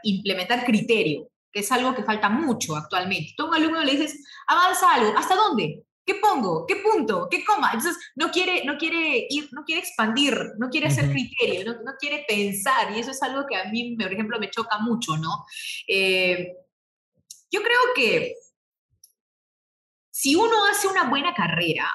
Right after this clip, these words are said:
Speaker 1: o sea, si uno se dedica, nadie está diciendo que te metas un ratón de biblioteca y que estés todo el día encerrado.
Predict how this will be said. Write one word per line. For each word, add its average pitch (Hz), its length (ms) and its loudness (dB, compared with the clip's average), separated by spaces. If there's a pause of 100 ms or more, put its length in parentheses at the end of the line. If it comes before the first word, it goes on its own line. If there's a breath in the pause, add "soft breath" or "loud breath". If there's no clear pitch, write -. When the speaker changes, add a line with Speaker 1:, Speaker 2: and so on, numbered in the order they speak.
Speaker 1:
o - 40 -16
sea, 196 120 -2
si 302 180 0
uno 392 240 2 (240)
se - 220 -2
dedica, 190 640 0
nadie 359 160 2
está 359 160 0
diciendo 254 400 -2
que - 80 -4
te 160 160 -10
metas 170 440 -6
un - 140 -20
ratón 196 320 -2
de 190 120 2
biblioteca 160 420 -2
y 175 60 -8
que 175 80 -10
estés - 260 -14
todo 165 100 -4
el 165 120 -2
día 170 160 -2
encerrado. 139 580 -4